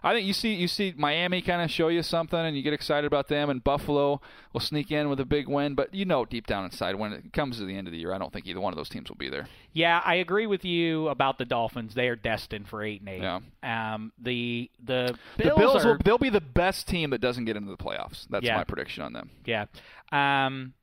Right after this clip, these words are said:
Speaker 2: what do you think about, uh, my, uh, the, what about the Brownies? Do they have any chance? How bad was that loss on Sunday? I did forecast that it would happen.
Speaker 1: As did the, uh, the man you're talking to.
Speaker 2: Is that right?
Speaker 1: Friday Total Access. I said they will win the game.
Speaker 2: How about that?
Speaker 1: Yeah.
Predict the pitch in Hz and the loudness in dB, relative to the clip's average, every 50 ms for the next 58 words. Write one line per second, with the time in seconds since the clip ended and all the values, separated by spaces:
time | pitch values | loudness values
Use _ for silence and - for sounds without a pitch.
0 | _ _ _ _ - - _ _ - 170 143 196 240 247 240 240 220 - 220 214 | _ _ _ _ -20 -20 _ _ -8 0 2 2 2 4 2 2 2 2 2 2
1 | - 196 170 180 165 160 - - 170 156 147 147 143 143 139 135 151 - 143 139 | 0 2 2 4 4 2 2 2 2 2 4 4 2 2 2 0 0 -2 -2 0
2 | 131 165 147 147 - - 151 151 180 190 185 185 180 - 135 120 131 120 120 120 | 0 0 -2 -2 -2 -4 -2 -2 0 0 0 0 0 -2 -4 -2 0 2 2 2
3 | 107 98 92 85 85 - - 120 120 143 165 175 175 180 175 180 165 - - 175 | 0 -2 -6 -10 -14 -12 -6 -2 0 2 2 2 2 0 0 -2 -6 -6 -4 -2
4 | 160 165 160 - 151 165 175 165 - 156 147 151 151 147 139 135 120 123 135 120 | -2 -2 0 2 2 2 4 4 4 4 6 6 4 4 2 -2 0 2 2 2
5 | 123 127 139 123 123 123 120 - 123 117 - 147 139 135 127 - 113 127 - 156 | 2 2 2 2 2 2 2 0 -4 -2 -2 -2 0 0 0 0 -2 -2 0 -2
6 | 180 196 - - 226 247 240 - - - 110 98 101 - - 120 110 120 110 113 | -4 -4 -6 -8 -8 -8 -8 -6 -4 -4 -4 -4 -4 -6 -8 -8 -6 -6 -4 -4
7 | 123 160 196 185 - - - - - _ _ _ - 120 107 101 110 123 127 - | -4 -4 -4 -6 -10 -14 -18 -20 -20 _ _ _ -2 0 2 2 0 -2 -2 0
8 | 123 123 120 120 123 - 120 120 123 127 120 120 120 123 131 123 - - 120 120 | 0 0 0 0 -2 -2 -2 0 2 2 2 2 2 0 -2 -4 -6 -4 -2 0
9 | 123 131 131 127 - 139 123 110 - - - - - 214 220 - - 262 285 359 | 0 0 -2 -2 0 0 -2 -2 -2 -8 -10 -2 2 2 4 6 6 6 8 6
10 | 349 302 277 277 311 - 392 392 - - 160 - - - 151 165 165 165 170 185 | 6 6 6 6 6 8 6 6 6 4 2 2 2 2 2 4 2 2 2 0
11 | 240 247 - - - 82 - - 107 107 - - 131 120 117 127 135 139 143 147 | -2 -4 -4 -4 -4 -4 -4 -4 -6 -4 -2 -2 -2 0 2 2 2 2 2 0
12 | 151 160 165 170 170 170 - 214 190 123 - - - _ - - 131 147 180 202 | 0 -2 -2 -4 -8 -8 -8 -8 -8 -8 -10 -12 -18 _ -12 -6 -4 -2 0 0
13 | 220 226 220 - 247 - 277 135 110 | 0 0 -2 -4 -4 -4 -2 -2 -2